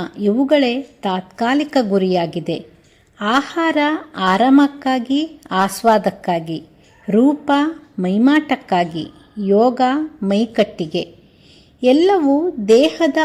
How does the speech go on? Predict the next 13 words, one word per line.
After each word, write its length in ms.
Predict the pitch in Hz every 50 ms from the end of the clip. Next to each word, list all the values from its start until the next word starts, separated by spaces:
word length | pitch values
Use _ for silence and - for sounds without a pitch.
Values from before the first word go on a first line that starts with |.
| - - -
ಆರಾಧನೆಯಾಗಿದೆ, 1400 | 208 196 190 196 202 202 208 202 214 214 214 214 214 208 202 202 190 214 208 190 226 247 285 339 - - - _ -
ಆತ್ಮದ 560 | 180 180 196 240 240 - - 269 262 247 214 226 214
ನೆನಪೇ 580 | 190 180 180 180 196 202 - - 262 277 294
ಇಲ್ಲ. 240 | 269 220 185 180 175 170 - - - - _ _ _ - _ _ _
ಅದ್ವೈತ 560 | 247 254 233 226 226 302 359 392 381 392 392 370
ವೇದಾಂತದಲ್ಲಿ 1120 | 320 277 254 240 240 247 247 262 269 262 277 254 220 220 220 214 190 175 175 185 214 254 - - _ _ - 220 196
ದೇಹವು 800 | 247 277 320 392 - - 370 349 285 240 233 214 220 247 262
ಸೂಕ್ಷ್ಮ 680 | 262 - - - 294 320 359 392 392 - - - 330 320 320 320 311
ಸಾಧನೆಯ 840 | 311 - - 220 196 196 233 240 - 269 302 294 302 294 285 269
ದ್ವಾರ, 420 | 240 208 202 202 196 196 202 196 185 175 175 185 214 254 - - _ _ _ - -
ಆದರೆ 460 | 180 196 202 202 202 202 185 185 185 - - -
ಆತ್ಮವೇ 680 | 180 175 180 196 196 - - 262 269 285 294 311 330 311
ಗುರಿ 580 | 233 185 190 208 226 226 247 247 - - -